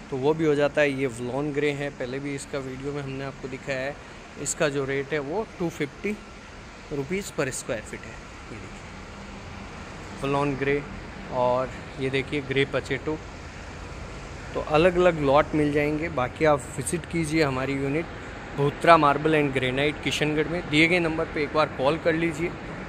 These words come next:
अगर आपको और कोई भी डाउट हो, किसी भी तरह की चीज़, कोई भी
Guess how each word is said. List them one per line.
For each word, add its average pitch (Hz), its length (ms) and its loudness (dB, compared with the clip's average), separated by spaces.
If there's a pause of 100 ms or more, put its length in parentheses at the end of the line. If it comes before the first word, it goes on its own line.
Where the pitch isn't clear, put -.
अगर 143 180 6
आपको 151 320 4
और 151 80 4
कोई 156 260 4
भी 160 100 4
डाउट 147 360 4
हो, 151 140 4
किसी 147 280 -2
भी 151 80 2
तरह 143 220 0
की 151 120 -2
चीज़, 147 320 -2
कोई 151 240 4
भी 170 140 0